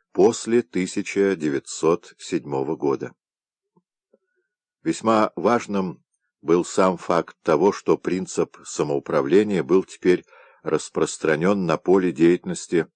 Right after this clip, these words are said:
национальной администрации, из которого ранее он был столь последовательно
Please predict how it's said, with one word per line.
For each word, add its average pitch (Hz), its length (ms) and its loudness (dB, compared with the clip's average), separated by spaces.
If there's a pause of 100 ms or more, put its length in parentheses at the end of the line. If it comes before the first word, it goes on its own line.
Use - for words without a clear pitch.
(300)
национальной 80 720 -2
администрации, 78 1000 -4 (440)
из - 180 -12
которого 104 680 2
ранее 95 500 0
он 92 280 -2
был 90 180 2
столь 82 340 0
последовательно 76 1000 -4